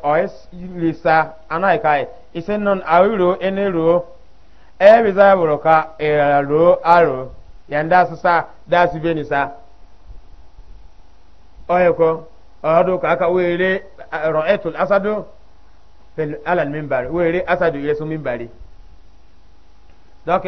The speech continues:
son ene ero e, oye ko no mulika, hudan lil muttaqin. Ay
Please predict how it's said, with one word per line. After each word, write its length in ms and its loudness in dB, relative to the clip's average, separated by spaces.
son 220 -2
ene 500 -4
ero 320 2
e, 360 0
oye 200 0
ko 140 -4
no 60 -4
mulika, 400 -6
hudan 320 -2
lil 120 -8
muttaqin. 520 -12
Ay 260 6